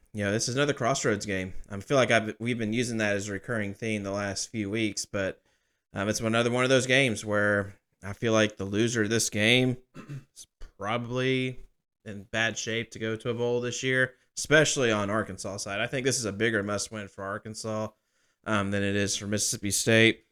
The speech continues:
Um, this game, it's really gonna come down to, um, you know, K J Jefferson. Can they get him? Can they protect him? And can, uh, Arkansas continue to score? Because we know how bad State's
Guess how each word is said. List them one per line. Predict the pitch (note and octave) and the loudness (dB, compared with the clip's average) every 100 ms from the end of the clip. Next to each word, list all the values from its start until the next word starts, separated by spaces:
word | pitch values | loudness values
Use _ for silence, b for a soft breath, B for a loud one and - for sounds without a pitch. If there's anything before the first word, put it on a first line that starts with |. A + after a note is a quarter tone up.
| _ _ _ _ - | _ _ _ _ -2
Um, | A2 G#2 | 2 2
this | C3+ D3 | 2 2
game, | D3+ C#3 B2 | 4 4 4
it's | A2 - | 0 -2
really | A#2+ C#3+ | 0 0
gonna | B2 G#2 | 0 -2
come | A#2+ A2 | -2 2
down | G#2 G#2+ G#2 | 4 4 4
to, | - A2 G#2 G2+ | 2 2 4 6
um, | G2 G2 G2 F#2+ | 4 4 0 -2
you | G#2 G2 | -2 0
know, | F#2 F2 _ _ _ _ _ | 0 -2 _ _ _ _ _
K | - A2+ | 2 4
J | B2+ | 6
Jefferson. | A2 A2 A2+ G#2 A#2 A2 G#2+ | 6 4 2 -4 -2 -2 -2
Can | B2 B2 | -2 -2
they | B2+ | -2
get | A#2+ A#2 | 2 2
him? | A2 - | 0 -6
Can | - A#2+ | -6 -2
they | A#2+ | -2
protect | - G#2+ A#2 G#2 - | -4 -8 -6 -6 -6
him? | A2+ A2+ A2 _ _ _ - | -8 -8 -10 _ _ _ -2
And | G#2+ G#2+ G#2 G2+ | 2 2 0 -2
can, | A#2 A2 G#2+ | 0 2 2
uh, | |
Arkansas | G#2 A#2+ G#2+ G#2 B2 A#2 | 2 0 -2 -2 2 0
continue | A2 G#2+ A#2+ B2 | -2 -6 -4 -4
to | G2 | -4
score? | - C3 F2 | -4 -6 -6
Because | G2+ - F#2+ F2+ | -12 -12 -12 -10
we | G#2+ | -10
know | A2+ A2 | -8 -6
how | G#2+ | -6
bad | G2 G2+ F#2+ | -6 -6 -6
State's | - G#2 F#2+ - - | -8 -8 -10 -8 -8